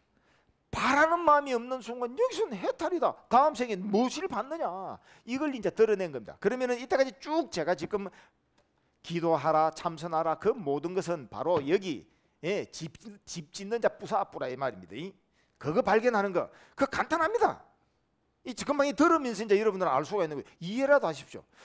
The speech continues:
고통이 일어나는 그것은 여러분들이 알 수 있지 않습니까? 고통을 고통인 줄 모르면은 이거는, 이거는 뭐 이제 이거는 뭐 천하 누구도 구제 못합니다. 고통인 아는 자리에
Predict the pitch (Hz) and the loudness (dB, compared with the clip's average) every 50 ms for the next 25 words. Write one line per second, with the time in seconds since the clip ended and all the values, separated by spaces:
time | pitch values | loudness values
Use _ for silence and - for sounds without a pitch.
0 | - _ - - 339 - 254 302 302 277 277 277 269 254 247 254 254 254 214 - | -16 _ 2 2 4 4 2 -4 -4 -2 0 0 2 2 2 0 -2 -8 -10 -12
1 | - - 220 247 226 269 320 311 - - 330 427 403 339 - _ _ _ _ 233 | -6 -2 -2 0 2 2 0 2 2 0 0 0 0 -10 -14 _ _ _ _ 0
2 | 294 285 262 247 214 190 - - 135 160 170 214 262 - 202 160 131 123 131 131 | 0 0 -2 -2 -2 -2 0 2 2 0 0 -2 -4 -2 -2 -2 -2 -6 -14 -14
3 | 117 - 87 - _ - - - _ - - 339 - - - 247 285 277 269 - | -14 -14 -14 -14 _ -20 -20 -16 _ -6 -6 -6 -6 -6 -6 -4 -2 -2 -2 -4
4 | - - - 311 - 262 262 240 190 220 208 175 147 156 180 220 233 226 220 233 | -2 -2 -2 -2 -2 -6 -6 -4 -6 -6 -6 -4 -4 -4 -4 -2 -2 -2 -2 -4
5 | 240 214 175 180 240 240 240 226 - - _ _ _ _ _ _ _ _ _ _ | -4 -6 -8 -8 -8 -8 -10 -12 -14 -20 _ _ _ _ _ _ _ _ _ _
6 | - 302 294 - 508 508 494 440 302 220 233 214 170 156 196 233 202 156 180 233 | -10 -10 0 0 2 2 2 0 0 0 -2 -2 -4 -8 -6 -4 -4 -4 -4 -4
7 | 254 226 180 160 139 120 _ _ - - 330 339 302 208 180 202 214 269 285 214 | -6 -6 -6 -6 -6 -6 _ _ -8 -6 -2 0 0 0 -2 -6 -6 -6 -6 -6
8 | - _ 151 143 156 220 208 139 131 - 156 170 175 - - - _ - - - | -8 _ -10 -4 -4 -4 -4 -4 -10 -10 -10 -14 -14 -16 -20 -20 _ -20 -20 -20
9 | - _ _ - - 294 339 339 - 330 302 262 214 - - 147 165 202 247 254 | -20 _ _ 0 0 0 2 4 2 0 0 0 -8 -6 -2 -2 -2 -2 -4 -6
10 | - 175 214 269 269 262 262 262 277 262 | -4 -2 -2 0 -2 -2 -2 -2 -2 -2